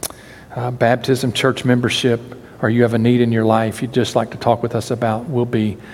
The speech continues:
uh, available for that. Uh, would you stand with me and let me pray? Father, today we thank you, um, for your ultimate solution in Jesus. And Father, it amazes me that so many years,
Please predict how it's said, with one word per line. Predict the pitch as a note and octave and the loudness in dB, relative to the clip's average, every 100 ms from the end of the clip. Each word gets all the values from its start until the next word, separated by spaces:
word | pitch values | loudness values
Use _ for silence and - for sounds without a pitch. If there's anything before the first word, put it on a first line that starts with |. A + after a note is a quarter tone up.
| - - - - | -20 -20 -16 -6
uh, | B2 C#3 C3+ | -6 -2 -2
available | A2 A#2 A#2+ B2 A2 | 0 2 2 0 0
for | B2 | -2
that. | A2 G2+ G2 - - - - - - - - - - - - | 0 -2 -2 -6 -14 -20 -20 -20 -20 -20 -20 -20 -20 -18 -4
Uh, | C3 B2 B2 | -2 -2 0
would | C#3+ C3 | 0 0
you | |
stand | C3+ - C#3+ C#3+ | 0 0 2 2
with | C3 | 0
me | C#3+ B2 - - - - - | 0 -2 -6 -12 -16 -10 -6
and | - | -2
let | B2 C3+ | 0 0
me | C3 | -2
pray? | - A2 G2+ | -2 -2 -2
Father, | G2+ D3 D3 D#3 | 0 2 4 2
today | D#3+ C3 B2 A#2+ | 2 4 4 4
we | B2 B2 | 2 2
thank | D#3 C#3+ - | 2 0 0
you, | A#2 G2 - - - - - - - - - - - - | -2 -2 -10 -16 -18 -16 -14 -14 -16 -20 -20 -20 -10 -2
um, | B2 B2+ C3 C3 B2 A#2 - - - - | 0 0 -2 -4 -6 -8 -14 -18 -18 -18
for | - C#3+ | 0 4
your | C3+ C3+ | 6 8
ultimate | D3+ D3+ D#3 D3 | 6 4 2 2
solution | - C#3+ C#3 - C3 | 2 6 4 4 2
in | A#2+ A2+ | 2 2
Jesus. | - C3 A#2+ C3 A2 - - - - - - - - - - | 2 2 0 -2 -6 -8 -14 -16 -20 -20 -20 -20 -20 -6 -2
And | C3 | 4
Father, | D#3+ E3 D#3+ | 4 6 6
it | |
amazes | D#3 D3 D#3 E3 F3+ E3+ E3 | 6 4 4 4 4 2 4
me | D#3+ D3+ | 4 4
that | D3 | 2
so | - - - - F3+ F3+ F3+ F3 | 0 -4 0 4 8 8 8 8
many | E3+ E3+ | 6 4
years, | D#3 C#3+ C3 B2 G#2+ - | 6 6 4 0 -4 -12